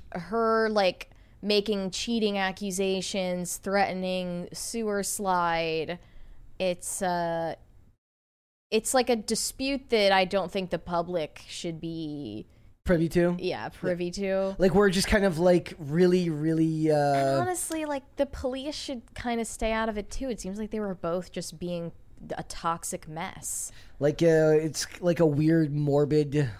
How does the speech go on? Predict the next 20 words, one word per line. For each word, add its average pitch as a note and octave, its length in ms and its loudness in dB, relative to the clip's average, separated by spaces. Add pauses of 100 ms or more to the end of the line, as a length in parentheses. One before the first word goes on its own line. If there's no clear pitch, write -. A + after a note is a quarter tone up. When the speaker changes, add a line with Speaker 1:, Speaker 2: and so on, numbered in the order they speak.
Speaker 2:
like, B2 240 -2
looking C#3+ 340 -2
from C3+ 160 -4
the C3+ 120 0
inside, C3+ 340 0
Speaker 1:
Like, F4+ 160 6
Speaker 2:
like, - 80 -4
from - 80 -16
the C#3+ 80 0
Speaker 1:
toxic - 360 4
Speaker 2:
outside - 120 2
in. - 60 4
Speaker 1:
relationships D#4 920 2
exist A3+ 720 -2
where G3 720 2
one G#3+ 300 0
person A3 640 -2
isn't G#3+ 400 -2
abusing G3+ 560 -2
the, F#3+ 360 -6